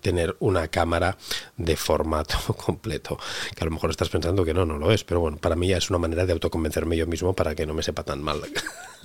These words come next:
<laughs> gastarte el dinero en, en estas cosas, ¿verdad? Eh, y he, cuando te he dicho que es lo mismo que Profoto, cuando ya hice un podcast, tenéis un podcast, buscarlo si no, donde expliqué el por qué estoy también trabajando ahora con Profoto,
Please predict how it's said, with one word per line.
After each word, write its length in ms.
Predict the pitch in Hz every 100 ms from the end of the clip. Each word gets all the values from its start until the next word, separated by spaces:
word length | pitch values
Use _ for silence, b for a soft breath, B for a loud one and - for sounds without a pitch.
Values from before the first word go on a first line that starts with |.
| - -
<laughs> 840 | - - - 214 208 214 202 -
gastarte 540 | 165 123 107 123 117 139
el 100 | 117
dinero 360 | 110 107 110
en, 400 | 113 101 95 95 -
en 180 | 101 95
estas 400 | 95 87 82 -
cosas, 420 | 78 - 71 82
¿verdad? 320 | 80 95 143 B B B B B -
Eh, 280 | 104 98 -
y 200 | 107 117
he, 180 | 170 - 131 -
cuando 220 | 98 98
te 80 | 156
he 20 |
dicho 200 | 190 214
que 100 | 180
es 40 |
lo 100 | 147
mismo 240 | 147 120 -
que 120 | 117
Profoto, 560 | 98 - 151 120 95 - _ - -
cuando 400 | 92 90 87 92
ya 160 | 98
hice 160 | 110 98
un 140 | 87
podcast, 380 | - 101 - -
tenéis 240 | 80 80
un 100 | -
podcast, 320 | 76 87 85 78
buscarlo 400 | 78 85 80 85
si 160 | 80
no, 180 | 76 - - - - - _ _ _ - -
donde 320 | 90 82 82
expliqué 400 | - - 92 92
el 80 | 90
por 160 | -
qué 80 | -
estoy 320 | 85 101 95
también 260 | 92 82 85
trabajando 380 | 95 85 90 92
ahora 100 | 104
con 140 | 95
Profoto, 480 | 78 76 143 110